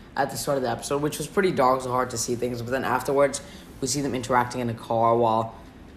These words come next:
Kate's kind of interrogating her to an extent. Then after that, they're in a restaurant where Alice ends up putting some poison in her. Then she's, Kate is taken to where Alice or Beth was kept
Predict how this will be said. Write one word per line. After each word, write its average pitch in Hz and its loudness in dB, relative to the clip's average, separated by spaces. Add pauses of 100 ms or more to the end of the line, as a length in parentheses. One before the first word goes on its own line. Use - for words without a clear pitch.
(140)
Kate's 131 -2
kind 120 -2
of 127 0
interrogating 120 0
her 117 -2
to 127 -8
an 123 -4
extent. 120 -4 (400)
Then 117 -6
after 139 4
that, 156 4 (240)
they're 139 6
in 139 6
a 135 4
restaurant 139 6
where 127 4 (380)
Alice 139 6
ends 127 -2
up - 0
putting 135 -2
some 127 -2
poison 123 2
in 127 -2
her. 123 0
Then 120 -2
she's, 131 -6 (420)
Kate 156 8
is 156 2
taken 147 2
to 147 -2
where 131 4 (460)
Alice 143 6
or 131 0
Beth 143 2
was 123 -6
kept - -2